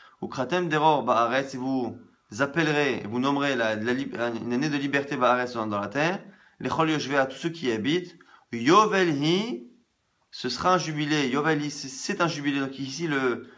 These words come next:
le mot hi est en trop. Yovel hi tilachem, ce sera pour vous un ju-, un, un jubilé. Veshaftem ish el ahuzato, et à ce moment-là, chacun retournera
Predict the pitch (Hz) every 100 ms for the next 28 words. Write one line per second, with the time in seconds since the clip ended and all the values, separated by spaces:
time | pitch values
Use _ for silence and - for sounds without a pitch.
0 | - - 139 139 160 156 120 - - _
1 | - 117 120 120 - 156 214 - - _
2 | _ - 127 127 127 98 107 120 170 208
3 | 143 98 - - - 110 107 143 160 -
4 | 131 123 123 127 120 110 104 101 110 104
5 | 101 - 101 101 92 95 139 147 151 -
6 | - - 113 101 - 139 139 143 131 113
7 | 120 104 95 139 131 - 127 131 - 113
8 | 151 139 - 127 120 127 147 165